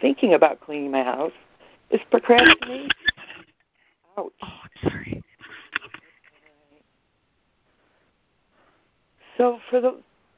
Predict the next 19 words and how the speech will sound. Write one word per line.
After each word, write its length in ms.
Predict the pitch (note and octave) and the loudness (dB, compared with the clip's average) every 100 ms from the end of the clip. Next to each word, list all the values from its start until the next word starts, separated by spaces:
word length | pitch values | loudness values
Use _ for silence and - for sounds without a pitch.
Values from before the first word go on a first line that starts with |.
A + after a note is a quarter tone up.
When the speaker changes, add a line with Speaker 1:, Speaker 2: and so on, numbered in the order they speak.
| _ | _
Speaker 1:
for 100 | - | -4
the 100 | A3+ | 0
love 280 | B3 C4 C4 | 2 2 0
of 180 | A#3+ F#3+ | -2 -2
God, 380 | F#3+ F#3 F3 F3+ F3+ - - - - | 2 4 4 0 -2 -14 -18 -16 -2
I 200 | G#3 G3+ F3+ | 2 2 2
just, 400 | F3 - _ F3 | -2 -4 _ 2
um, 340 | E3+ D#3+ D#3+ - _ - _ _ _ _ _ _ _ _ _ _ _ _ _ _ - | 2 0 -4 -14 _ -20 _ _ _ _ _ _ _ _ _ _ _ _ _ _ 2
what 240 | F#3 A3 | 4 4
do 160 | - G3+ | 2 2
I 120 | F#3+ - | 2 0
treasure? 440 | - F3+ F3 E3+ E3 | 0 2 2 0 2
What 200 | D3+ D#3+ - | 2 0 0
do 80 | D#3 | 2
I 160 | D3+ | 2
value? 520 | C#3 D3 D3 C#3+ C#3 C#3 - _ _ - | 2 2 2 0 -4 -10 -20 _ _ -14
To 80 | F#3 | -14
talk 320 | - F3+ F3+ | 2 4 4
a-, 200 | D3+ D3+ | 0 -2